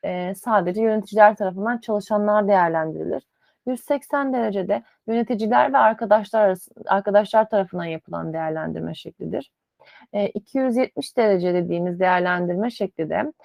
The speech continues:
hem yöneticilerce hem iş arkadaşlarınca hem de aslarca yapılan, yani rapor verdiğimiz kişilerce yapılan, e, değerlendirme şeklidir. Onun dışında en çok önerilen ve faydası olduğunu düşündüğümüz üç yüz altmış derece değerlendirme sistemi vardır ki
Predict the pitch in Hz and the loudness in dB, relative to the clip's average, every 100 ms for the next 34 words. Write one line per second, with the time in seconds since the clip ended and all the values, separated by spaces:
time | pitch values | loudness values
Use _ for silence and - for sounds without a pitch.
0 | - _ 269 262 240 208 208 185 185 180 | -20 _ -2 2 2 0 -2 -4 2 2
1 | 180 175 233 - 247 240 208 202 175 180 | 2 -2 -6 -6 -2 2 4 4 2 0
2 | - 185 185 170 185 294 - _ _ _ | -2 -4 -2 2 2 2 -4 _ _ _
3 | _ _ _ _ - 254 262 277 - - | _ _ _ _ -4 0 2 2 0 -14
4 | - 240 233 254 254 220 190 170 - 170 | -2 -2 0 6 6 6 4 2 0 -4
5 | 180 208 202 208 202 240 220 196 175 190 | 0 2 2 2 2 2 4 6 6 0
6 | 226 - - 208 190 180 170 160 160 151 | -6 -8 0 4 4 2 -2 -4 -6 -8
7 | 156 - _ - - - 180 175 165 160 | -8 -14 _ -14 -12 -10 -6 0 0 0
8 | 156 156 156 156 - - 170 330 - _ | -4 -6 -8 -10 -14 -10 -8 -8 -10 _
9 | _ - - _ 285 311 311 254 - 208 | _ -20 -20 _ 2 4 4 0 -2 -2
10 | 185 220 _ _ - 294 277 240 - 202 | 0 -2 _ _ -2 -2 0 -4 -4 -2
11 | 220 202 196 190 196 196 226 220 208 - | 2 2 4 2 0 2 2 2 0 -2
12 | 262 208 190 208 214 233 190 226 277 _ | 0 0 0 -4 -4 -4 -2 -4 -8 _
13 | _ 240 - 240 247 - 262 - 208 190 | _ -14 -8 -2 -2 -2 -10 -4 -2 -2
14 | 180 185 180 175 170 170 175 - 180 180 | 0 2 2 -2 -4 -6 -8 -6 -2 0
15 | 180 220 254 - 262 | 0 -2 -6 -10 -10